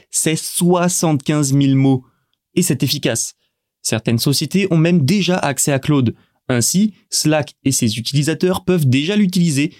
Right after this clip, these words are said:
tout comme les usagers des services cloud d'Amazon. Il faut s'attendre à voir l'agent conversationnel intégrer de plus en plus d'applications, et pourquoi pas Zoom ? Ça expliquerait la présence du géant dans la levée de fonds.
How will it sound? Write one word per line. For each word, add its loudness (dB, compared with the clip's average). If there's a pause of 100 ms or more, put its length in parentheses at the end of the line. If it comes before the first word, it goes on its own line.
(200)
tout 2
comme 2
les 2
usagers 0
des 0
services -2
cloud 0
d'Amazon. 0 (380)
Il 0
faut 0
s'attendre 0
à 0
voir 0
l'agent 0
conversationnel 0
intégrer 0
de 0
plus 0
en 2
plus 0
d'applications, 0 (360)
et 2 (120)
pourquoi 0
pas 2
Zoom ? 2 (380)
Ça -2
expliquerait -2
la 0
présence 0
du 2
géant 0
dans 0
la 0
levée 2
de -4
fonds. -2